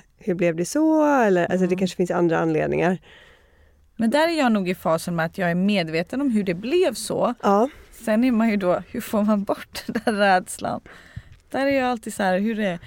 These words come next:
Speaker 2: jag vill ju alltid ha lösningar till allt, men jag måste ju förstå att det är ju resan.
Speaker 1: Okej.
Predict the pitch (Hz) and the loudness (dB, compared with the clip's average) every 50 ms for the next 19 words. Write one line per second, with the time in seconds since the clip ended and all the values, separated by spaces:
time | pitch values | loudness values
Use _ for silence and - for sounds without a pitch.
0 | - - - - - - - - 226 214 208 233 269 285 254 - - 160 151 160 | -20 -20 -20 -20 -20 -18 -10 -6 -6 -4 -4 -4 -4 -4 -6 -6 -8 -8 -8 -8
1 | 165 165 165 170 202 254 262 - - - - - - 254 285 294 - 240 196 175 | -6 -6 -6 -6 -6 -4 -6 -6 -8 -10 -12 -12 -10 -8 -8 -8 -6 -4 -4 -4
2 | 180 180 190 185 185 190 196 208 220 220 - 190 175 170 - 196 185 170 190 190 | -4 -6 -6 -4 -4 -4 -4 -4 -6 -6 -10 -12 -12 -10 -8 -8 -6 -6 -4 -4
3 | 190 190 190 208 220 214 202 185 - 170 - - - - 226 - - 196 - - | -4 -4 -4 -4 -4 -4 -4 -6 -8 -8 -10 -10 -8 -6 -6 -6 -6 -8 -12 -16
4 | - - - - - - - - - - - 220 - 196 165 185 - | -20 -20 -20 -20 -20 -20 -20 -20 -8 -4 -4 0 0 0 0 -2 -4